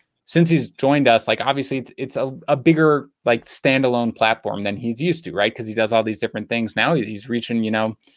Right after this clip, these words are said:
you mentioned a hundred, over a hundred thousand YouTube subscribers, the podcast downloads. That was something that we had to talk through about, like, what's it like when you get all this feedback? And a lot of it is really positive, but some of it is like,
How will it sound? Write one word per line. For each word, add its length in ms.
you 80
mentioned 260
a 60
hundred, 280
over 180
a 40
hundred 200
thousand 260
YouTube 320
subscribers, 640
the 80
podcast 500
downloads. 400
That 140
was 100
something 240
that 80
we 120
had 100
to 80
talk 320
through 180
about, 280
like, 260
what's 360
it 100
like 380
when 120
you 60
get 160
all 220
this 160
feedback? 480
And 300
a 60
lot 300
of 100
it 80
is 220
really 260
positive, 560
but 200
some 340
of 120
it 100
is 120
like, 320